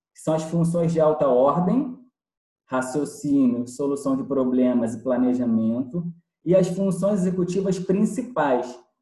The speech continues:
que são controle inibitório, memória de trabalho e flexibilidade cognitiva.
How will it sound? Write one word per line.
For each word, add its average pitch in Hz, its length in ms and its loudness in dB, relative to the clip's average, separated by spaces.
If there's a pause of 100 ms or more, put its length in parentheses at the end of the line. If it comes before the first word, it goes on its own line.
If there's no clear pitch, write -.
(160)
que 180 80 0
são 151 360 0
controle 160 540 -2
inibitório, 147 920 0 (140)
memória 147 480 0
de 160 100 -4
trabalho 151 720 -2 (120)
e 170 80 -6
flexibilidade 175 1000 0
cognitiva. 170 720 0